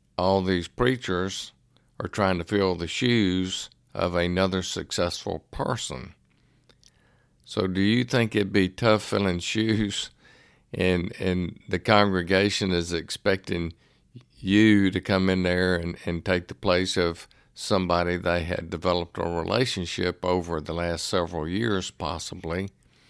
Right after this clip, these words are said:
And, and I'm just going, "Man, that's gotta be tough on preachers." And then I just got to thinking, how many of us have ever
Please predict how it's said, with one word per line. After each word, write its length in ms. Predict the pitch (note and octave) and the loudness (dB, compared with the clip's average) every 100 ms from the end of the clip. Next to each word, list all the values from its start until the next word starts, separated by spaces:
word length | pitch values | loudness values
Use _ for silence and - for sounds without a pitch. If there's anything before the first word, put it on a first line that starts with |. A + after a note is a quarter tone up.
| _ _ _ _ _ - | _ _ _ _ _ -8
And, 480 | F#2+ F#2 F2+ E2+ - - | -2 0 0 -2 -10 -12
and 220 | F#2 F2+ | -8 -4
I'm 200 | E2+ F#2 | -4 -2
just 320 | F#2+ F2+ - | -2 -2 -4
going, 380 | F2 E2+ D#2+ D#2+ _ _ _ _ _ - | -4 -4 -4 -8 _ _ _ _ _ -4
"Man, 220 | D3+ G#2+ | -2 0
that's 200 | A#2+ - | -2 -2
gotta 220 | - E2 | -2 -2
be 160 | E2 F#2+ | 0 -2
tough 340 | - - B2 | 0 -2 -2
on 140 | E2+ D#2 | -4 -4
preachers." 580 | F2+ D#2+ - - - - _ _ _ _ _ _ _ _ _ _ - | -4 -4 -8 -12 -14 -18 _ _ _ _ _ _ _ _ _ _ -4
And 100 | G#2 | 0
then 140 | A2 | 2
I 80 | G2+ | 0
just 320 | F#2+ G#2+ - | -2 -6 -4
got 220 | G#2+ G#2+ | -4 -4
to 100 | F#2+ | -6
thinking, 540 | F#2 A#2+ A2+ G2 F2+ F2 _ _ _ _ _ _ _ - | -2 -2 -2 -2 -4 -6 _ _ _ _ _ _ _ -6
how 240 | G#2+ A2+ | -2 2
many 420 | A#2+ A2+ A2 F#2+ | 2 4 4 2
of 200 | F2 F2+ | 0 0
us 400 | G#2 A#2 G#2+ - | 2 2 0 -2
have 220 | F#2 F2 | -2 -2
ever 680 | F#2+ G2 G2+ F#2+ F2+ E2+ E2+ | -4 -4 -2 0 0 0 -4